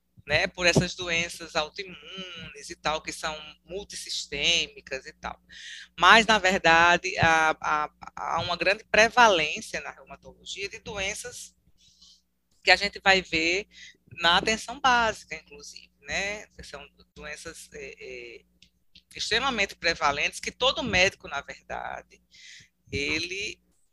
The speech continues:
deveria ser melhor preparado durante seu curso de medicina.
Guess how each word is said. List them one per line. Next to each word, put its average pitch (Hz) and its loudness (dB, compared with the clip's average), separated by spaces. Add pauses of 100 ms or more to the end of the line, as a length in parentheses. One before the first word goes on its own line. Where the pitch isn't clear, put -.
(160)
deveria 175 4
ser 180 -2
melhor 202 4
preparado 208 6
durante 240 -6
seu 220 -8
curso 185 -16
de 180 -16
medicina. - -14